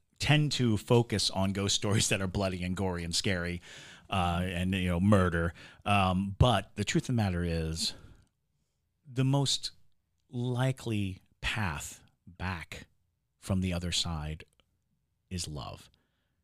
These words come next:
You're going to be able to reach out to the people you love. You're going to be able to utilize this last moment, these last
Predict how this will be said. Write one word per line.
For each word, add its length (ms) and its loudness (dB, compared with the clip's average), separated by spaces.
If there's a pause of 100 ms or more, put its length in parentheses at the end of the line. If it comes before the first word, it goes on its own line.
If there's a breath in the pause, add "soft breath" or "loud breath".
(100)
You're 120 -2
going 180 0
to 80 -8 (100)
be 240 0
able 160 -2
to 140 -6
reach 180 -2
out 140 -6
to 80 -8
the 60 -12
people 240 -8
you 100 -8
love. 440 -8
You're 60 -8
going 140 -4
to 40 -8
be 140 -6
able 180 -8
to 140 -8
utilize 560 -6
this 300 -4 (280 loud breath)
last 400 0
moment, 520 0
these 220 -6
last 480 -4